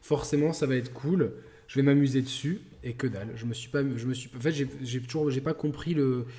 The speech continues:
maintenant, j'ai compris, parce que j'ai, j'ai, depuis, j'ai regardé des vidéos.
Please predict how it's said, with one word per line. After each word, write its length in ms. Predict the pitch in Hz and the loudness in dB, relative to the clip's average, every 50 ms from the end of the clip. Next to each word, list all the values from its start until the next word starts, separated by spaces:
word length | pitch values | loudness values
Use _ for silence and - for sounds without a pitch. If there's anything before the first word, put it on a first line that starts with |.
| - - - | -18 -2 4
maintenant, 240 | 139 143 180 233 233 | 8 10 10 10 10
j'ai 120 | 196 196 | 8 6
compris, 380 | - 180 175 - - 202 226 214 | 6 4 4 4 4 2 2 2
parce 180 | 175 151 131 | 2 2 2
que 80 | 147 143 | 2 4
j'ai, 180 | 135 139 139 | 4 4 4
j'ai, 120 | 131 131 127 | 4 2 2
depuis, 280 | 123 139 135 - 190 | 0 0 0 0 0
j'ai 100 | 175 160 | 2 2
regardé 300 | 143 135 135 139 139 139 | 2 4 2 2 2 4
des 100 | 131 135 | 2 2
vidéos. 500 | 131 127 131 127 127 131 139 196 226 - | 2 0 0 0 2 4 4 2 2 -2